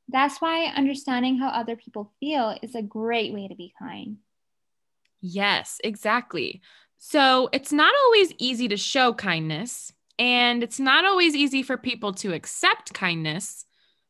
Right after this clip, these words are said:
Speaker 2: but it's better to practice kindness than to not practice kindness.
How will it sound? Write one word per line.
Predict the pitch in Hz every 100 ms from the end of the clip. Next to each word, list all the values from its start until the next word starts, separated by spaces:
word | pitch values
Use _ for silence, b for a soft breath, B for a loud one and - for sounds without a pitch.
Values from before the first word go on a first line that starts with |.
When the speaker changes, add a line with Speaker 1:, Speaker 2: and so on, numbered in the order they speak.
| _ -
Speaker 2:
but | 269 269 262 - _ b
it's | 269 -
better | - 302 349
to | 330
practice | 330 302 294 302 294
kindness | - 277 269 262 262 - _ -
than | 202 208
to | 220
not | 190 175 170
practice | - 156 - - -
kindness. | - 57 52 - - -